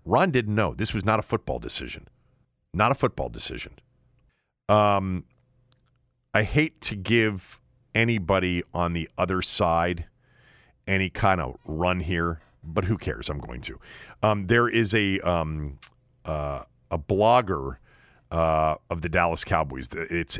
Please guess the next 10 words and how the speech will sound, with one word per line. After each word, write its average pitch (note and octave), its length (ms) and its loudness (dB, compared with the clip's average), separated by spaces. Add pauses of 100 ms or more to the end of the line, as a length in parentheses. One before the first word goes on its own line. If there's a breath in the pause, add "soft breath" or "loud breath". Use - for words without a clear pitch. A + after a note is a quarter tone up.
S B2+ 200 0
B B2 180 -2
Nation's F#2+ 540 -2
blog E2+ 540 0
site - 420 -8
covering D#2+ 360 -2
the C#2+ 60 -8
Cowboys C2+ 480 -4
called E2 400 -4
Blogging A2+ 720 2